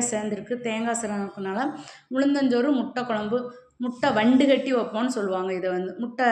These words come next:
முட்டை நல்லா கேசரி மாதிரி இருக்கும். இதை போட்டு சூப்பரா இருக்குங்க. இதுதான் நம்ம வீட்ல இன்னைக்கு, நம்ம வீட்டு சமையல்ல இன்னைக்கு உளுந்தஞ்சோறு முட்டை குழம்புங்க.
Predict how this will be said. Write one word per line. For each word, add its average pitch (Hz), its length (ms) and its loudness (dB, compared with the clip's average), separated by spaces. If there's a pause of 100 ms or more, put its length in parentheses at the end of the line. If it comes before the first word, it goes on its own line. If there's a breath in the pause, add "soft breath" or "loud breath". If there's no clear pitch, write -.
(260)
முட்டை 208 260 -2
நல்லா 202 200 0
கேசரி 233 500 0
மாதிரி 208 200 0
இருக்கும். 208 340 -6 (360 loud breath)
இதை 226 140 -2
போட்டு 233 340 -4
சூப்பரா 226 400 0
இருக்குங்க. 190 320 -4
இதுதான் 196 340 -2
நம்ம 202 180 -2
வீட்ல 196 220 -4
இன்னைக்கு, 190 280 -4
நம்ம 202 240 -2
வீட்டு 214 280 -4
சமையல்ல 185 440 -4 (580 loud breath)
இன்னைக்கு 208 300 -8
உளுந்தஞ்சோறு 220 520 -2
முட்டை 202 200 -6
குழம்புங்க. 175 440 -4